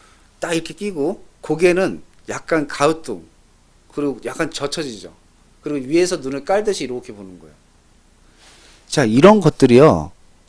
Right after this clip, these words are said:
굉장히 안 좋은 거죠. 예, 습관적으로 여러분이 팔짱 끼시는 분이 많은데 이 팔짱을 끼는 게 별로 좋은 게 아니에요. 왜? 이 팔짱을 꼈다는 뜻은 내가 내 마음을 닫고 있다라는 것을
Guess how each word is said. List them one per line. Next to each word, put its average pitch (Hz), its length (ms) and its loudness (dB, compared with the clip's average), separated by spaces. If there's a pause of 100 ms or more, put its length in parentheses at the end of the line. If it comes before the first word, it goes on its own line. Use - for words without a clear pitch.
굉장히 180 580 6
안 104 140 4
좋은 117 180 2
거죠. 92 400 0 (540)
예, 117 60 4
습관적으로 240 580 8
여러분이 143 260 10
팔짱 240 320 4
끼시는 175 300 0
분이 135 120 2
많은데 104 540 2 (600)
이 135 100 2
팔짱을 240 480 6
끼는 180 220 4
게 160 60 4
별로 113 200 -2
좋은 120 260 -2
게 110 100 0
아니에요. 85 380 -6
왜? 107 260 6 (380)
이 127 80 4
팔짱을 226 500 6
꼈다는 202 360 6
뜻은 147 580 8 (200)
내가 117 260 6 (240)
내 123 220 8
마음을 113 520 8 (160)
닫고 - 420 6
있다라는 156 520 8
것을 135 420 6